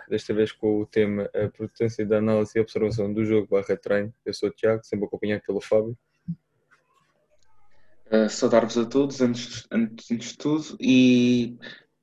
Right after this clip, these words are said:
Speaker 2: quero já dar as boas-vindas ao nosso convidado, o José Dias.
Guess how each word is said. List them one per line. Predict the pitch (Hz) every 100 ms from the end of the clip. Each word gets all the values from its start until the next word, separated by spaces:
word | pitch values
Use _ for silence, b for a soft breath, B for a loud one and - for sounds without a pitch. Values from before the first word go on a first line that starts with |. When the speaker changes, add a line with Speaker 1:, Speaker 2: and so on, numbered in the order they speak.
| _ -
Speaker 2:
quero | 131 120
já | 123
dar | 117 117
as | 110
boas-vindas | 120 113 120 117
ao | 117
nosso | 113 -
convidado, | 117 107 110 135 151 117
o |
José | - 113
Dias. | 110 131 151 151 -